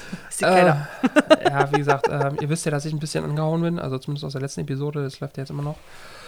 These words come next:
Speaker 1: Ähm, ja, ähm, also ich sag mal so, äh, grundsätzlich ja, stimme ich zu.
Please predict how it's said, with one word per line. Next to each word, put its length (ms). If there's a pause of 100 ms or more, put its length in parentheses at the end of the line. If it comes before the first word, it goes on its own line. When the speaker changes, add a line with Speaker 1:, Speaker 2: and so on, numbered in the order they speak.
(560)
Speaker 1:
Ähm, 560 (1200)
ja, 680
ähm, 400
also 120
ich 80
sag 120
mal 120
so, 300
äh, 300
grundsätzlich 580
ja, 260
stimme 220
ich 80
zu. 400